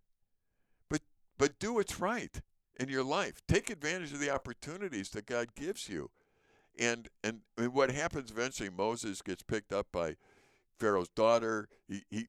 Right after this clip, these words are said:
for forty years, he's getting all this great training. And then he does something stupid and kills somebody. And, and in the process,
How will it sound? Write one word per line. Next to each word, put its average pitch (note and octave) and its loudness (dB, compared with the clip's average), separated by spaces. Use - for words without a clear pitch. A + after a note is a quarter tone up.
for G#2 -4
forty D#3+ 2
years, C3+ 0
he's G2+ -4
getting G#2 -6
all A2+ -2
this F#2+ -4
great G#2+ 0
training. F#2 -6
And A#3+ -16
then G#3+ -2
he D3+ -6
does G#2 0
something G#2+ -8
stupid D#2+ -6
and F2+ -16
kills D2 -8
somebody. D2 -8
And, E2 -12
and F2+ -4
in A2 -2
the G2 -4
process, A#2+ 0